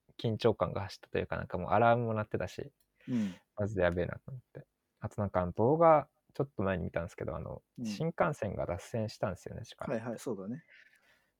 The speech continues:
Speaker 1: で、なんか、その動画見てて、なんか、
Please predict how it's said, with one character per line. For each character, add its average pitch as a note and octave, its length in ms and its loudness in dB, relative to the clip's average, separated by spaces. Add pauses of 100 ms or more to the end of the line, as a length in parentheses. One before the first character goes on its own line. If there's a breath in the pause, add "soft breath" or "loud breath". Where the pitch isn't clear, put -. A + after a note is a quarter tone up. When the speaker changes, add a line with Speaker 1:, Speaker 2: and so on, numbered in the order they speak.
(160)
Speaker 1:
で、 A2+ 60 -2
な G#2 80 2
ん G#2 40 -4
か、 - 240 -2
そ - 160 -6
の C#3+ 120 0
動 C3+ 220 4
画 C3+ 120 2
見 C3 100 0
て - 140 -20
て、 - 260 -2 (340)
な G#2+ 120 0
ん G2+ 40 -4
か、 - 220 -2